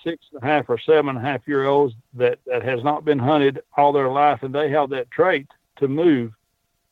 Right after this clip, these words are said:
outside the rut during daylight. I've only killed one before October twenty-fifth, and it was a big deer named Rattlesnake that, uh, I killed at seven and a half years old. And from the time the deer was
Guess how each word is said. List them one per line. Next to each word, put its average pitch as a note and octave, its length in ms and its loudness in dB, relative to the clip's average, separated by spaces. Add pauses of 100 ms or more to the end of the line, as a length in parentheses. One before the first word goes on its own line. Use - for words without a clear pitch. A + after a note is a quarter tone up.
(200)
outside C3+ 400 0
the B2+ 100 -6
rut C3 240 -2
during B2+ 220 -4
daylight. A#2+ 440 -6 (800)
I've D#3+ 180 4
only G3 220 4
killed D#3+ 260 2
one A#2+ 640 2 (380)
before C3 420 2
October B2 420 -2
twenty-fifth, B2 600 0
and C3+ 100 -6
it D#3 80 -4
was D3 160 -2
a B2+ 40 -6
big C#3 260 -2
deer C#3 220 4
named C3 380 -4
Rattlesnake B2+ 800 -2
that, B2+ 320 -8
uh, D3+ 180 -10 (220)
I C#3 120 -6
killed D3 280 2
at C3+ 120 -18
seven B2+ 280 0
and A#2 80 -6
a C3 40 -2
half B2 180 -4
years B2 240 -2
old. B2 300 2 (1160)
And B2+ 340 -2 (720)
from E3 180 4
the D3 80 2
time F#3 280 2
the D3+ 80 4
deer D#3 340 0
was A#2+ 300 -8